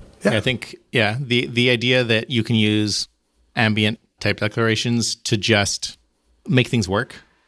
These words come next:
Speaker 2: and then expand them as needed is one of the cool things that TypeScript offers. I think now we have a shameless plug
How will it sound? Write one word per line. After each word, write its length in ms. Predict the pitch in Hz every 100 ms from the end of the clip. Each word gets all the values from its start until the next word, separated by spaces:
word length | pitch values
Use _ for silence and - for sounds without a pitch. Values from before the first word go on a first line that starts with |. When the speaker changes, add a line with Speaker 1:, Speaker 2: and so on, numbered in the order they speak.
| -
Speaker 2:
and 200 | 107 101
then 420 | 95 95 92 104
expand 380 | 117 - 98 92
them 100 | 92
as 120 | 87
needed 260 | 92 87 87
is 140 | 87
one 100 | 92
of 60 | 90
the 100 | 90
cool 200 | - 98
things 260 | 98 95
that 280 | 104 - _
TypeScript 380 | - 101 110 104
offers. 400 | 95 - 117 - _ _ _ _ _ _ _ _
I 60 | -
think 160 | 110 95
now 240 | 101 110
we 100 | 120
have 240 | 107 104
a 320 | 123 95 95 95
shameless 400 | - 104 107 -
plug 320 | - 110